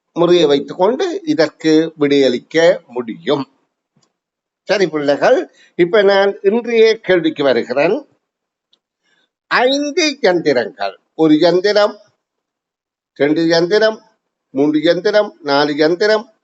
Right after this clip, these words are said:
ஐந்து யந்திரங்கள். ஐந்து நிமிடங்களில் ஒன்று, இதுவும் ஐந்து நிமிடம் தான், இதுவும் ஐந்து நிமிடம் தான், இதுவும் ஐந்து நிமிடம் தான், இதுவும்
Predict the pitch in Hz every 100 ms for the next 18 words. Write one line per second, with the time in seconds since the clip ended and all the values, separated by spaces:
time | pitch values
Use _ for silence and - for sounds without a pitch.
0 | _ _ _ 117 143 156 156 156 165 170
1 | - 135 123 101 95 80 - 151 220 -
2 | _ _ _ _ _ _ 180 226 285 320
3 | 349 311 285 285 233 185 156 113 - _
4 | - 160 175 196 208 - 165 180 220 226
5 | 220 220 226 226 233 269 339 233 240 262
6 | 247 233 226 214 214 233 302 269 220 208
7 | 208 202 190 190 190 190 196 247 285 277
8 | 175 170 233 247